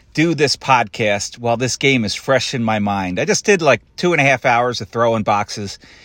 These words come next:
and it went so fast because this Pittsburgh Pirates game made my year. <laughs> It was just classic Pirates. I mean, everything about it was classic Pirates. I mean,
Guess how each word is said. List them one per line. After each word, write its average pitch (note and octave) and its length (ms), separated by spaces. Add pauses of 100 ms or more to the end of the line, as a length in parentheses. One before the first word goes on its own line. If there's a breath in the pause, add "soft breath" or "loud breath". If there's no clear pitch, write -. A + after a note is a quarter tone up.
(180 loud breath)
and - 100
it F3 80
went G3 260
so A3 280
fast C3 520
because A#2 500 (400 soft breath)
this A#3+ 480 (120)
Pittsburgh F3+ 480
Pirates C3+ 440
game F#2+ 460 (520 loud breath)
made D3+ 320
my C3+ 220
year. G#2 560
<laughs> - 100
It - 320
was F3 180
just C#3+ 300 (360 soft breath)
classic F3+ 840
Pirates. A2 640
I B2 60
mean, A2+ 240
everything E3+ 560
about G#2 340
it F#2+ 100
was F2+ 140
classic A2 460
Pirates. G2+ 440
I A2 60
mean, A2 240